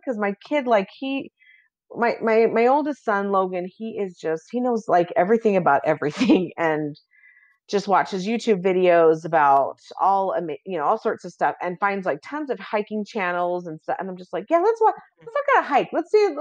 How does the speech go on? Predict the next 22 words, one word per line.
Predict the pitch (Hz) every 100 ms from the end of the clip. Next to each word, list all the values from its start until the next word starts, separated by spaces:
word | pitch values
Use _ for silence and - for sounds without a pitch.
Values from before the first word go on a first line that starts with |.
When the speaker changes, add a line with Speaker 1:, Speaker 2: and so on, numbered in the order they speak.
| 294
Speaker 1:
let's | 392 -
find | 523 339
a | 226
hike | 254 247
that | 214
we | 190 175
can | 185
do." | 180 - _ _ -
You | 339
know, | 320 339
like, | 311 247 -
it'll, | 247 277 269 -
it, | 240 -
and | 226 233
that's | 233 277 -
the | 214
part, | - 214 190
I | 208
guess, | 202 240
where, | 226 190
you | 135 202
know, | 175